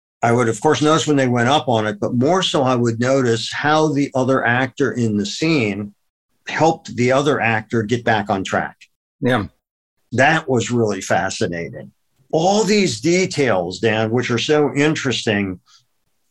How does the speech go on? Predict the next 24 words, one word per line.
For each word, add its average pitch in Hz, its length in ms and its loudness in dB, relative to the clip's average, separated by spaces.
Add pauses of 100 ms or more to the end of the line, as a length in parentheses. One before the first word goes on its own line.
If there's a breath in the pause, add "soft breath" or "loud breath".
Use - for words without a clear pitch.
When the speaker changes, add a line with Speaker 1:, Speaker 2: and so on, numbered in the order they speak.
Speaker 1:
sitting 160 380 2
in 143 240 2
on 120 240 0
the 113 80 0
choreography 120 1120 0 (180)
as 113 500 0
Edgar 127 300 2
Godino 117 500 2
was 101 220 -2
working 120 400 -2
on 117 100 2
the 107 120 -2
choreography. 110 840 0
And 101 100 0
I 110 180 0
had 107 220 -2
posted 143 500 0
something 117 420 -2
on 101 240 0
Instagram 107 720 -2
where 104 160 -2
it 101 60 -4
just 151 200 0
showed 127 320 2